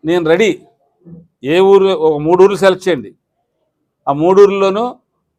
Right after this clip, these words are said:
పొడవు తీద్దాం రోడ్లు, ఎవరి హయాంలో ఎక్కువ రోడ్డు సౌకర్యం కలిగించాం.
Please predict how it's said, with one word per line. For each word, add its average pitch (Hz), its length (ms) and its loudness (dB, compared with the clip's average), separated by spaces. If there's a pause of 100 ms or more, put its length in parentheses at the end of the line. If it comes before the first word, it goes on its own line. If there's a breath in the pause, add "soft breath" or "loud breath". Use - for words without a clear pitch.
(100)
పొడవు 180 200 4
తీద్దాం 190 340 2
రోడ్లు, 165 360 -2 (2250)
ఎవరి 180 260 0
హయాంలో 190 460 2
ఎక్కువ 180 320 -2
రోడ్డు 170 220 0
సౌకర్యం 147 360 -2
కలిగించాం. 117 460 -12